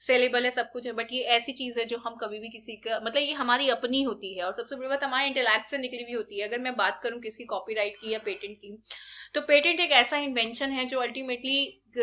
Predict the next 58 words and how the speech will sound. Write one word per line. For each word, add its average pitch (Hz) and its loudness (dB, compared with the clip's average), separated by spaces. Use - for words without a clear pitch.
जो 285 2
दूसरा 262 2
नहीं 277 2
कर 277 4
पाया 247 6
उसको 269 0
मैंने 240 2
किया, 220 -4
तो 208 -8
ultimately 277 -2
जब 269 2
वो 302 -4
चीज 277 -4
exclusively 294 -4
मैंने 247 0
की 240 -8
है 226 -8
तो 269 -4
वो 294 2
exclusively 277 -4
मेरे 247 0
नाम 247 0
से 240 -10
जानी 208 -4
जाए, 214 0
इस 311 -2
वजह 233 0
से 294 0
मैंने 254 2
उसके 247 -2
ऊपर 240 -4
पेटेंट 196 -6
लिया। 165 -8
आ 214 8
रही 233 4
मेरी 254 0
बात 226 0
समझ 233 -12
में? 247 -4
तो 302 -4
पेटेंट 254 0
एक 285 0
तरह 262 2
का 262 2
एक 277 0
इन-, 233 -4
इन्वेंशन 214 0
है 254 -2
जो 240 -2
ultimately 226 -4
हम 220 -6
लोग 254 -2
करते 226 0
हैं, 254 -2
क्या 214 0
करने 214 -6
के 220 -8
लिए, 220 -2